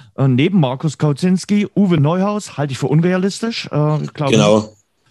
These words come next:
Speaker 1: dass
Speaker 2: Nee,
Speaker 1: der
Speaker 2: <laughs> das glaub ich auch
Speaker 1: Gebirge
Speaker 2: nicht.
Speaker 1: Aue, äh, geht, äh, weil der nun auch, äh, erste Liga trainiert hat. Domenico
Speaker 2: Mhm.
Speaker 1: Tedesco, klar. Ich glaub, das ist der Wunschkandidat vieler Auer-Fans.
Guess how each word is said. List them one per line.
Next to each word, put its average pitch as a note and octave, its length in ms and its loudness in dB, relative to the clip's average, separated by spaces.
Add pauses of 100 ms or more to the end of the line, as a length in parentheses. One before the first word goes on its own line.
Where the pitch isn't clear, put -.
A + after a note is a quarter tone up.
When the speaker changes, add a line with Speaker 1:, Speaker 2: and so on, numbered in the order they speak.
Speaker 1:
dass D3 160 0
Speaker 2:
Nee, - 140 4
Speaker 1:
der D#3 200 4
Speaker 2:
<laughs> C3 140 2
das D3 120 0
glaub A2+ 200 4
ich E3+ 160 -2
auch E3+ 40 -2
Speaker 1:
Gebirge F3+ 140 -2
Speaker 2:
nicht. - 240 -10
Speaker 1:
Aue, G3+ 280 2
äh, F#3 460 -4
geht, G3+ 180 -2 (100)
äh, E3+ 220 -2 (340)
weil D3 320 -2
der D3+ 100 0
nun D3+ 240 0
auch, C#3+ 300 -2
äh, - 80 0
erste C3+ 420 0
Liga F3+ 260 2
trainiert G3 360 2
hat. G#3 300 -4
Domenico F3+ 480 2
Speaker 2:
Mhm. E3+ 80 0
Speaker 1:
Tedesco, A#2+ 580 2
klar. D#3+ 320 -2 (300)
Ich - 60 -20
glaub, D3 220 -2
das D#3+ 140 0
ist C3 140 -4
der C#3 120 2
Wunschkandidat D#3 800 0
vieler G3 500 -2
Auer-Fans. F3+ 840 -4